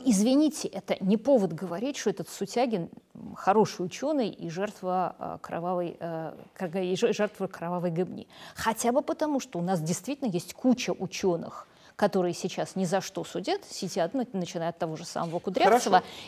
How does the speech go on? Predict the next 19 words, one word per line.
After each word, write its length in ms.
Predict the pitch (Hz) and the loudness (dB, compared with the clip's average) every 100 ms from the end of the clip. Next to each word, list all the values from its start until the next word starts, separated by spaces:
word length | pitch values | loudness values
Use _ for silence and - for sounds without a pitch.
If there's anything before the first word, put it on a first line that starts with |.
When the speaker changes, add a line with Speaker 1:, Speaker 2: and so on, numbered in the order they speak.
| - | -2
Speaker 1:
и 60 | |
куча 300 | 220 359 - 262 | 6 6 6 4
других 480 | 302 302 330 349 | 4 6 6 4
людей, 260 | 302 233 247 | 2 2 2
которые 400 | - 233 339 262 | 2 2 2 2
действительно 640 | 202 254 - 349 330 240 226 | -2 -6 2 2 4 2 2
ни 140 | 190 | 0
за 160 | 165 180 | -2 -6
что 240 | - - | -8 -14
сидят. 400 | - - - - - _ - - - - - | -14 -14 -16 -18 -20 _ -20 -16 -14 -14 4
А, 320 | 196 180 165 - | 6 6 0 0
и 160 | 233 240 | 0 0
когда 640 | - 226 208 247 214 - - | 2 0 6 6 6 4 -4
вы 300 | 165 220 - | 4 4 4
в 120 | 175 | 2
их 160 | 233 - | 0 0
ряду 260 | 180 208 | -2 -2
ставите 480 | 165 - 165 151 - | -4 -6 -8 -8 -12
Сутягина, 720 | - 208 - 427 392 - - | -12 -12 -2 0 0 -6 -12